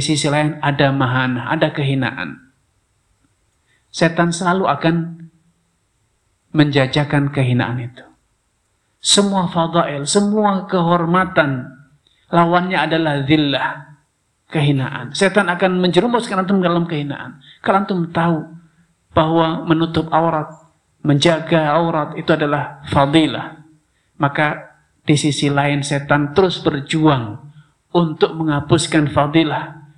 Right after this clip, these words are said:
dan menjerumuskan antum dalam radhilah. Ya, tulabul ilm, waspada.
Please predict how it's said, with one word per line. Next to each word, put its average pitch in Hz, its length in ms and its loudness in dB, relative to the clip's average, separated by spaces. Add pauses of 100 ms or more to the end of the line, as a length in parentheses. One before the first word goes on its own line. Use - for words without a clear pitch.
dan 143 680 -2
menjerumuskan 139 720 0
antum 139 320 0
dalam 147 560 -2 (160)
radhilah. 117 760 -2 (1000)
Ya, 151 180 4
tulabul 131 460 0
ilm, 127 160 -4
waspada. 120 720 -6